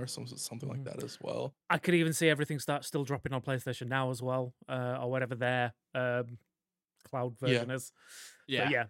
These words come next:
Speaker 2: so, like, it's whatever Ubisoft decide is best for them, obviously, 'cause they've got it for fifteen years, I think it is, is
Speaker 3: Yes.
Speaker 2: the deal for
Speaker 1: Mm.
Speaker 2: cloud.
Speaker 3: I believe that's it. Yeah.
Speaker 2: So yeah, so I'm excited to see what they do with that. Um, but yeah, for me, I'm,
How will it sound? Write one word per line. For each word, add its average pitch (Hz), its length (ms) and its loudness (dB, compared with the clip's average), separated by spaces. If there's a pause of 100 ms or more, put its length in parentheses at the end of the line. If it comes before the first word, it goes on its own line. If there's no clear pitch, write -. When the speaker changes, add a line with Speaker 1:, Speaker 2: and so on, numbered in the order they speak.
Speaker 2:
so, 139 240 2
like, 139 300 4
it's 165 180 0
whatever 139 240 2
Ubisoft 123 400 -4
decide 123 400 0
is 120 100 -2
best - 260 -2
for 139 60 -6
them, 123 300 0 (100)
obviously, 127 340 -4
'cause 123 180 -6
they've 143 180 2
got 143 120 0
it 135 120 -2
for 135 160 -2
fifteen 214 680 -2
years, 247 340 -2
I 247 60 -2
think 254 220 -4
it 254 100 0
is, 285 260 2 (720)
is 95 80 -2
Speaker 3:
Yes. 104 180 2
Speaker 2:
the - 60 4
deal 190 200 4
for 113 120 -6
Speaker 1:
Mm. 120 60 -4
Speaker 2:
cloud. 101 320 4
Speaker 3:
I - 40 -2
believe 147 180 -2
that's 131 240 -2
it. 117 180 -6 (160)
Yeah. 123 260 0
Speaker 2:
So 165 60 4
yeah, 127 260 2
so - 140 6
I'm 190 120 8
excited 240 300 6
to 233 80 -2
see 226 120 4
what 190 120 8
they 180 140 8
do 190 180 8
with 180 120 6
that. 190 260 6 (100)
Um, 180 560 8
but 202 120 6
yeah, 202 240 6
for - 180 4
me, 247 360 6
I'm, 202 280 4